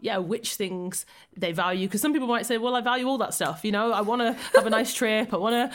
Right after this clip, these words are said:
Speaker 1: buy a nice bag." Like, how can you choose to, uh, yeah, what you value, and then try to e-, eradicate some of that guilt and shame around spending money that you've worked hard for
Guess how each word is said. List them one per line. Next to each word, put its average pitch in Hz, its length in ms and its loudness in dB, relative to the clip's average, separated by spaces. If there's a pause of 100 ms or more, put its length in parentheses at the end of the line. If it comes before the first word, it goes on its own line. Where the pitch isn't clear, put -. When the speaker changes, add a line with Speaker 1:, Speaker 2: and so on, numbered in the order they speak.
(140)
Speaker 1:
buy 190 240 2
a 226 60 0
nice 220 200 0
bag." 208 400 0
Like, 196 200 -2 (200)
how 226 240 0
can 226 160 -2
you 208 160 2
choose 202 440 -2
to, 170 540 0
uh, - 340 -4
yeah, 202 140 -2
what 240 200 -2
you 240 80 0
value, 226 400 0
and 214 100 0
then 196 120 0
try 190 200 -2
to 196 200 -4
e-, 196 200 -4
eradicate 185 640 -2
some 185 140 -4
of 175 100 -4
that - 240 -6
guilt 180 200 -2
and 190 100 -4
shame 196 280 -2
around 160 260 -2
spending 196 760 -2
money 180 400 -2
that 175 100 -2
you've 170 140 -4
worked 240 200 -2
hard 202 220 -2
for 160 400 -4